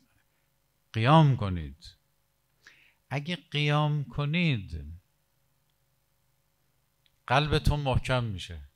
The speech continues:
اون ل-، ترس‌ها طبیعی، اون تردیدها می‌شه نمیشه. یه عده معمولاً هستن آدم کو-،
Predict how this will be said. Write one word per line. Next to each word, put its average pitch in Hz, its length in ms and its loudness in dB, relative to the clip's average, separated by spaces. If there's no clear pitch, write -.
اون 147 200 -10
ل-، 101 520 -8
ترس‌ها 113 1120 -4
طبیعی، 110 760 -6
اون 127 120 -12
تردیدها 117 1000 0
می‌شه 123 720 -2
نمیشه. 113 880 -4
یه 123 200 -6
عده 139 240 0
معمولاً 127 500 0
هستن 139 540 -6
آدم 113 400 -6
کو-، 104 180 -10